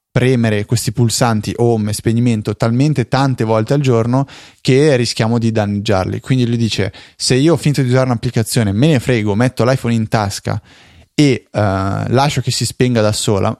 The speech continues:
da solo, magari metto il tempo di spegnimento a un minuto, evito di premere, eh, il pulsante più e più volte." A questo punto, secondo me, vale la pena, eh, attivare il Assistive Touch, si sba-, si chiama, se non sbaglio, quel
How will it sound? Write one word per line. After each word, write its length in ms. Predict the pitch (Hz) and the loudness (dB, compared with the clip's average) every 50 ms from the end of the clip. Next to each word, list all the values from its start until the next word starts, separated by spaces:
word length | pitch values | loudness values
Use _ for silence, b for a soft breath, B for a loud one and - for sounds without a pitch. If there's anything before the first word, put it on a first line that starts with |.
| _ _ | _ _
da 140 | _ 123 113 | _ -2 -2
solo, 420 | - - - 127 107 101 107 101 - | 0 0 0 2 2 2 0 -2 -2
magari 240 | - 117 120 113 110 | -2 -2 0 0 0
metto 340 | 107 104 107 - 107 104 104 | 0 -2 -2 -2 -2 0 0
il 160 | 101 104 101 | 0 -2 -2
tempo 220 | - - 107 110 | -2 -2 -2 -2
di 80 | 110 110 | -2 -4
spegnimento 480 | - - - 113 120 123 120 110 101 101 | -4 -2 0 2 2 2 2 2 0 0
a 40 | |
un 60 | 104 127 | 0 2
minuto, 380 | 139 127 107 104 - 117 - B B B B B B _ | 2 2 0 0 0 -2 -4 B B B B B B _
evito 420 | 156 135 123 131 123 - 135 131 | 2 4 4 2 2 2 2 2
di 140 | 127 123 113 | 2 0 0
premere, 560 | - 113 104 107 110 110 117 117 113 - - | 0 0 0 2 2 2 2 2 0 -2 -4
eh, 260 | - 107 101 95 98 | -2 0 0 2 0
il 120 | 98 98 - | 0 -2 -2
pulsante 420 | - 110 - - 107 104 101 104 | -2 -2 0 0 0 0 -2 0
più 100 | - 101 | -2 -2
e 40 | 92 | 0
più 120 | - 101 | 0 0
volte." 460 | 98 95 87 90 95 - - 110 - _ _ _ _ _ _ _ _ _ _ _ _ _ _ _ _ - - | 0 0 0 -2 -4 -6 -10 -10 -10 _ _ _ _ _ _ _ _ _ _ _ _ _ _ _ _ -16 -6
A 100 | - 139 | -6 -2
questo 240 | - 147 - - 127 | 0 0 0 0 -2
punto, 260 | 104 127 131 143 143 | 0 2 0 2 2
secondo 300 | 135 - 117 117 107 104 | 0 0 0 0 0 2
me, 180 | 107 117 123 120 | 2 2 0 0
vale 220 | 107 - 110 107 107 | 0 0 0 0 0
la 100 | 107 104 | 0 0
pena, 300 | - 110 107 110 113 110 | 0 0 0 2 0 0
eh, 100 | 107 - - | -2 -2 -2
attivare 840 | 107 101 98 95 95 104 101 104 - _ - 110 104 101 101 101 | -2 0 0 0 -2 -2 -4 -6 -6 _ -2 0 0 2 2 0
il 340 | 98 98 98 98 98 - b b b b b b b | 0 0 0 0 -2 -4 b b b b b b b
Assistive 540 | - 113 - - 117 110 - - 113 101 - | -4 -2 0 0 -2 -2 0 -2 -2 -4 -2
Touch, 520 | - 101 92 101 110 - - - - 123 113 | -4 -2 -2 -2 -4 -4 -6 -6 -6 -4 -4
si 160 | - - 104 | -4 -2 -2
sba-, 180 | 101 98 98 - - | -2 -2 -2 -6 -6
si 160 | - - 113 | -8 -8 -4
chiama, 240 | - 104 104 110 110 | -2 -2 -2 -2 -2
se 100 | - 101 | -2 -2
non 80 | 101 | -2
sbaglio, 400 | 101 101 98 101 104 110 110 113 | -2 0 0 0 0 0 -2 -4
quel 260 | - - 107 107 - | -2 -4 -4 -4 -4